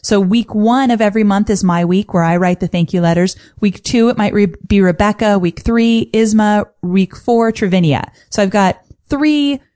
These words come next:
people on my team that are pretty regular. So they're gonna actually get involved as well because they're in the trenches. They're getting all those customer support emails. They're working with my clients. So they have an intimate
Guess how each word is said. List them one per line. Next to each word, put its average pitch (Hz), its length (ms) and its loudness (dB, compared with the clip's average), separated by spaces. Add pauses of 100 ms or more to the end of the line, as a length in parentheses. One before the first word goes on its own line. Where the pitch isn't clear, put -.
(120)
people 247 260 0
on 214 160 2
my 190 140 0
team 196 260 0
that 180 140 2
are 170 80 2
pretty 202 340 -2
regular. 175 560 0
So - 140 -4
they're 247 160 2
gonna 262 160 0
actually 208 400 -2
get 202 160 0
involved 196 340 0
as 196 160 -2
well 240 400 2 (220)
because 233 340 -2
they're 269 200 2
in 311 100 0
the 269 80 2
trenches. - 540 -2
They're 247 160 0
getting 285 360 0
all 196 120 0
those 185 200 2
customer 190 540 -2
support 185 480 -4
emails. 180 500 2 (320)
They're 214 120 2
working 254 400 0
with 202 160 0
my 185 100 0
clients. 170 480 -2
So 220 120 0
they 247 240 0
have 220 240 -2
an 196 160 -2
intimate 202 480 0